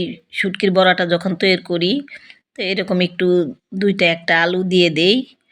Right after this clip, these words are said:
তারপর আলু বাটাটা আমার হয়ে গেল, মরিচ বাটা, আলু বাটা হয়ে গেল। এখন আমি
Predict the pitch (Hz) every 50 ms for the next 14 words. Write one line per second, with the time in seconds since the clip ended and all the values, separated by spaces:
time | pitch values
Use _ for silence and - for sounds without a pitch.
0 | _ _ _ _ _ _ _ _ _ _ _ _ _ _ _ _ _ _ _ _
1 | _ _ _ _ _ _ _ _ _ _ _ _ _ _ _ _ _ _ _ _
2 | _ _ _ _ _ _ _ _ _ _ _ _ _ _ _ _ - - 170 165
3 | - 185 175 175 180 170 - - 196 196 196 180 185 180 - 185 175 - 185 180
4 | 185 190 170 156 185 180 185 190 185 190 180 185 208 277 285 277 - _ _ _
5 | _ _ _ _ - - - - - _ _ _ _ _ _ _ _ - 208 196
6 | 185 190 190 180 175 185 185 180 185 175 175 180 185 185 175 175 170 175 180 180
7 | 180 175 175 170 170 180 190 220 247 - 180 - - - 202 196 170 170 190 208